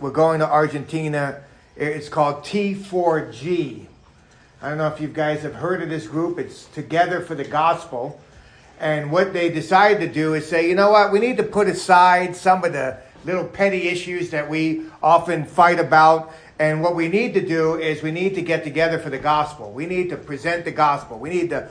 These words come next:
preach the gospel. We need to be firm on the gospel," because they say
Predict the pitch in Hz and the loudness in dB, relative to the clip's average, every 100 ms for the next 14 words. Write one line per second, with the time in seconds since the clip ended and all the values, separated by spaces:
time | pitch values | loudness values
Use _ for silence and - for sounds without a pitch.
0 | - - 208 208 - 160 160 143 - 110 | -18 -2 -2 0 -4 0 2 2 -2 -10
1 | 104 147 175 170 151 147 151 139 - - | -8 -6 -2 -2 -2 -2 -2 -4 -8 -20
2 | - - 214 220 202 180 165 160 151 - | -6 4 6 6 4 2 4 6 6 2
3 | 135 127 131 151 160 147 190 175 170 | -6 -6 -4 -2 -2 0 2 2 0